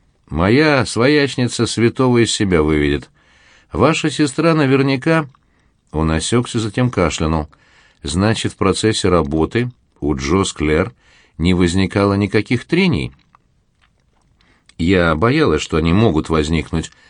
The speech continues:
призналась Майя. «У моего дяди был свой бизнес, очень успешный. Но потом другие родственники тоже захотели в нем поучаствовать,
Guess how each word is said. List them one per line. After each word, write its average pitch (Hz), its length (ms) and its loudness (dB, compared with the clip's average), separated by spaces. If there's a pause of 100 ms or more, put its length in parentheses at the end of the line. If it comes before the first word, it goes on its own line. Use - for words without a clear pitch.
(240)
призналась 92 560 2
Майя. 87 400 0 (580)
«У 87 180 2
моего 113 320 2
дяди 156 300 2
был 147 220 2
свой 156 240 0
бизнес, 139 520 -2 (420)
очень 170 280 2
успешный. 73 640 -2 (640)
Но 107 280 2
потом 143 400 0
другие 123 380 2
родственники 151 720 0 (460)
тоже 127 360 4
захотели 101 460 0
в 90 80 2
нем 104 200 2
поучаствовать, 160 760 -2